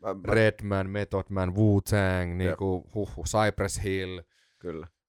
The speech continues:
Speaker 2: Wow.
Speaker 1: Joo, tossa oli,
Speaker 2: Mut
Speaker 1: ö,
Speaker 2: jos paras räppäri pitää sanoa, niin kyllä mun on pakko sanoa,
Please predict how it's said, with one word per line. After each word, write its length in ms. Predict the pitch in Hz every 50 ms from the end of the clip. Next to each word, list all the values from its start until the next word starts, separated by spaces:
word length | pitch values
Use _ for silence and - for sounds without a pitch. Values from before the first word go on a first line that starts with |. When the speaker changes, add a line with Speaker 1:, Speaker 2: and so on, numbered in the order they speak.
| _ 80
Speaker 2:
Wow. 300 | 80 82 82 80 80 80 - _ _ _ _ _ _ _ _ _ _ _ _ _ _ _ _ _ _ _ _ _ _ -
Speaker 1:
Joo, 140 | - 123 110
tossa 220 | - 135 120 - 127
oli, 120 | 120 120 - _ _ _ - 92 113
Speaker 2:
Mut 100 | 117 120
Speaker 1:
ö, 20 | 123
Speaker 2:
jos 120 | 110 -
paras 340 | - 131 131 127 110 101 113
räppäri 440 | 139 160 165 - _ - 120 110 107
pitää 240 | 98 92 95 92
sanoa, 180 | 90 101 92 90
niin 100 | 92 92
kyllä 160 | 107 117 113
mun 100 | 113 110
on 80 | 110 98
pakko 240 | 110 101 - - 98
sanoa, 120 | 104